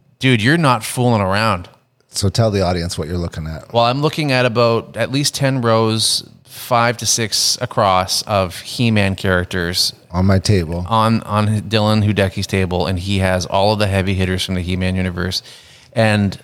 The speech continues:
Speaker 1: I recognize at least two-thirds of these had
Speaker 2: Stinkor. And what the
Speaker 1: Stinkor.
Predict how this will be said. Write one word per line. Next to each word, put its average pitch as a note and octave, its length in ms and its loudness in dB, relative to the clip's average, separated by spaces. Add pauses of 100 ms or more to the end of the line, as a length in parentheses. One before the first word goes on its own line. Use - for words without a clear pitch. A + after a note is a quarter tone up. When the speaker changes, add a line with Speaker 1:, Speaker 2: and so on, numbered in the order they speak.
(240)
Speaker 1:
I A2+ 220 2
recognize A2 640 0
at A#2+ 60 -6
least B2+ 240 0
two-thirds B2 440 -2
of G#2+ 60 -6
these G#2 220 0
had G#2+ 400 -2
Speaker 2:
Stinkor. G#2+ 840 0 (100)
And B2+ 200 2
what B2 180 2
the B2+ 60 0
Speaker 1:
Stinkor. G#2+ 800 0